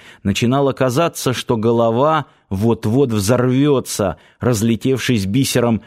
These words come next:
мелких разноцветных осколков. Такое количество информации, которое сейчас вливалось в его сознание, было явно чрезмерным. Алексей уже перестал чётко понимать то, что выдавала ему сфера.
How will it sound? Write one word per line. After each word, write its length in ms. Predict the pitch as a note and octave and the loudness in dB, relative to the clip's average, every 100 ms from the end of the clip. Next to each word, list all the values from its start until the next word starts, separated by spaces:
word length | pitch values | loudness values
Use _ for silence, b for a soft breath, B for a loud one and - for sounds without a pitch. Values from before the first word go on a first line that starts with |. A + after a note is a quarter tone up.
| B | B
мелких 560 | - A#2+ D3 C#3 C#3+ - | -2 0 0 0 -2 -2
разноцветных 800 | B2+ A2 A#2+ A2 A#2+ A#2 A2+ G#2+ | 0 2 0 0 -2 0 -2 -2
осколков. 640 | A2+ - A2 D#2+ - - _ _ b b b b | -4 -2 -2 -2 -6 -18 _ _ b b b b
Такое 380 | F#2+ - D#3 D3 | -6 0 2 2
количество 640 | - B2+ C#3 C3+ B2 - B2 | 0 0 0 -2 -4 -2 -2
информации, 1200 | A#2+ B2 A2+ A#2+ A#2 C3 D#3+ D#3 - G2 E2+ D2 | 0 -2 -2 -2 0 2 2 0 -2 -2 -2 -4
которое 500 | - F2 A2 G#2+ G#2 | -4 -2 0 0 0
сейчас 540 | - G2+ A#2+ B2 - | -2 -2 0 0 -2
вливалось 760 | G2+ A2 A2+ A#2+ A#2+ G#2+ G2 | 0 2 2 2 2 0 -4
в 60 | F2+ | -4
его 320 | F#2+ A2 A2+ | 0 0 0
сознание, 840 | G#2+ G2 G2 C3+ D3 C#3+ C#3+ C3 b b b | 0 -2 0 0 0 0 0 -2 b b b
было 260 | - C#3 D3 | -2 2 2
явно 680 | C#3+ A#2+ C3+ C#3 B2 C3 B2 | 2 2 2 2 0 0 -2
чрезмерным. 1000 | - B2 A2 A2+ A2+ G2+ F2 E2 C2+ - _ b b b | 0 0 2 2 2 2 0 -4 -6 -12 _ b b b
Алексей 500 | G#2 A#2+ - F3 D#3+ | 0 0 0 -2 0
уже 320 | D3 B2+ D#3+ | 0 0 0
перестал 760 | C3+ C#3+ C#3+ - - D#3 B2 G2 | 0 0 0 -2 0 2 0 -2
чётко 420 | - C#3 - A#2 | -2 -2 0 -2
понимать 640 | A2+ A#2 A#2 C3 A2 - | 0 0 2 0 -2 -6
то, 340 | - D#3+ C3 - B B | -2 0 0 -2 B B
что 240 | - C3+ | -4 0
выдавала 520 | A#2+ B2 A#2+ B2 A#2+ | 2 2 2 2 2
ему 280 | A#2 A2+ A#2 | 0 2 0
сфера. 640 | G#2+ - - A2 F#2+ - | 0 -6 -2 0 0 -4